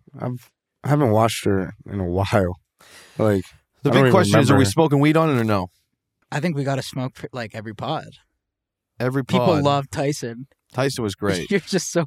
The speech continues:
Speaker 3: funny
Speaker 2: I was the
Speaker 3: when you
Speaker 2: highest I've ever been.
Speaker 3: smoke,
Speaker 2: I'm
Speaker 3: bro.
Speaker 2: actually embarrassed. My family was,
Speaker 1: You can
Speaker 2: like,
Speaker 1: get
Speaker 2: talking
Speaker 1: weed
Speaker 2: to me.
Speaker 1: in, uh,
Speaker 3: <laughs> Really?
Speaker 2: My family, like, was like, "Are you
Speaker 1: Oh, we
Speaker 2: okay?"
Speaker 1: have to ask
Speaker 2: Like,
Speaker 1: Steiny.
Speaker 2: I was at a family party. I was at my godson's
Speaker 3: Steiny's not
Speaker 2: christening.
Speaker 3: coming.
Speaker 2: I had went through three days of, like, obviously, like, a little rough, rough relationship breakup.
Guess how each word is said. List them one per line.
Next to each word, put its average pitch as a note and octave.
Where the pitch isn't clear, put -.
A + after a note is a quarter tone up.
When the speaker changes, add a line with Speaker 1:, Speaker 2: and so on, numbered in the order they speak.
Speaker 3:
funny C#3+
Speaker 2:
I A#2
was C#3+
the C#3
Speaker 3:
when B2
you A#2+
Speaker 2:
highest C3
I've C3
ever D#3+
been. D#3
Speaker 3:
smoke, A#2+
Speaker 2:
I'm C#3
Speaker 3:
bro. F3
Speaker 2:
actually E3
embarrassed. A2+
My G#2
family C#3
was, F#2+
Speaker 1:
You -
can C#3
Speaker 2:
like, F#3+
Speaker 1:
get A3
Speaker 2:
talking C3
Speaker 1:
weed D#3+
Speaker 2:
to C#3+
me. B2+
Speaker 1:
in, C3
uh, A2
Speaker 3:
<laughs> -
Really? F3+
Speaker 2:
My G#3
family, F3
like, A2+
was A#2
like, A2+
"Are A2+
you B2+
Speaker 1:
Oh, G#2
we A#2+
Speaker 2:
okay?" -
Speaker 1:
have G#2+
to A#2
ask G#2
Speaker 2:
Like, A#2
Speaker 1:
Steiny. A2
Speaker 2:
I B2+
was B2+
at D#3+
a D3+
family D3+
party. C#3
I -
was C3
at C3
my A#2+
godson's B2+
Speaker 3:
Steiny's -
not -
Speaker 2:
christening. A#2+
Speaker 3:
coming. C3
Speaker 2:
I A2
had A#2
went C3+
through C3+
three C3
days B2+
of, A#2
like, G2+
obviously, G#2+
like, F#2+
a G2+
little F#2+
rough, G2
rough G2+
relationship G#2
breakup. G2+